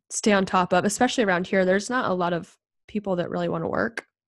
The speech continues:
or people do look for day work, but don't wanna work as long as we are.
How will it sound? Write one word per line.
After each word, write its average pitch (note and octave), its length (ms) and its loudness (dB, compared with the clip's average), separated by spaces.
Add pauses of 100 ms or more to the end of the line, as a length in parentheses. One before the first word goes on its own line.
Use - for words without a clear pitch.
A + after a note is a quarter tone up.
(260)
or A3+ 140 4
people B3 320 2
do A#3+ 240 0
look G#3 200 2
for G#3 140 2
day G3+ 300 4
work, A#3+ 320 4
but F#3+ 100 2
don't F#3+ 160 4
wanna G3 160 4
work F#3 240 2
as F3+ 160 -2
long E3+ 220 -2
as F3+ 200 -4
we - 120 0
are. F3 320 2